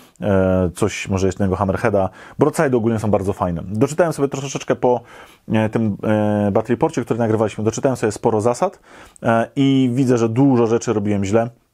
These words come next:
Poza tym, tak jak, tak jak ktoś powiedział, że, e, przez to, przez swoją nieznajomość zasad gram na hard mode. I jak najbardziej. No, Hammerhead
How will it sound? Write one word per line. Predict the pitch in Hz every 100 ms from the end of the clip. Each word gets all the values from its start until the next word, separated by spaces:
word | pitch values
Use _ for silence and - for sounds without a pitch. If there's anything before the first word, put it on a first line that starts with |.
| _ _ _ _ _ _ - 107
Poza | 117 101
tym, | 123 120 113
tak | 123
jak, | 127 -
tak | 131
jak | 123
ktoś | 131
powiedział, | 139 131 127
że, | 123 120 - - - -
e, | 107
przez | - 147
to, | -
przez | 135 143
swoją | - 165 156
nieznajomość | 147 135 143 143 139 123
zasad | 139 143 113
gram | 127 127
na | 120
hard | 123 117
mode. | 101 90 87 - - - -
I | 135 135 135 131 131
jak | 127
najbardziej. | 131 117 110 92 92
No, | 107
Hammerhead | - 135 127 131 120